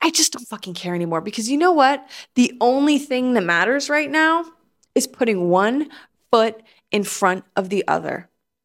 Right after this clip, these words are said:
And one of the only things that is helping me carry on right now is our hostages,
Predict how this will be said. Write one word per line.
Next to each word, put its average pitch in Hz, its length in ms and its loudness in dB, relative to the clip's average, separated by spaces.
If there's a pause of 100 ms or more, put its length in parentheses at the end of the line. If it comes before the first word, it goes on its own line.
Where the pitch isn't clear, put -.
(640)
And 226 280 0
one 233 220 0
of 294 160 -4
the 285 280 -2
only 269 480 2
things 220 640 -2
that - 460 2
is 190 260 4
helping 233 520 -2
me 233 120 0
carry 190 400 2
on 165 240 0
right 233 220 -2
now 285 380 0 (720)
is 208 320 0 (260)
our 196 140 2
hostages, 170 760 -8